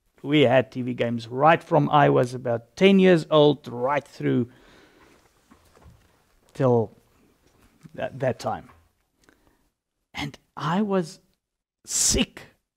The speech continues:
And then whenever, I had a fever most of the time because of this kidney.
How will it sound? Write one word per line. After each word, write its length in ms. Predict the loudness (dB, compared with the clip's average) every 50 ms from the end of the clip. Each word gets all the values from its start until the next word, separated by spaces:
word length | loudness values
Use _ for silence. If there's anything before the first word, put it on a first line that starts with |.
| _ _ _ _ _ _ _ _
And 160 | -18 -16 -10
then 200 | -6 -4 -2 -2
whenever, 340 | -2 -4 -4 -6 -6 -8 -8 -12 -16 -16 -8 -2
I 140 | 0 2
had 120 | 2 2 2
a 60 | -2
fever 580 | -6 -6 0 6 8 8 8 8 8 4 2 -2 _
most 380 | 0 4 8 8 8 8 6 2
of 100 | 0 2
the 80 | -2
time 320 | -2 0 4 4 6 6 4
because 340 | 2 0 -2 -2 -2 -2 -4 -8 -14 -18 -20 -20 _ -20 -18
of 260 | -12 -12 -10 -10 -8 -6
this 300 | -6 -6 -6 -6 -10 -2
kidney. 440 | 0 0 0 0 -4 -10 -12 -12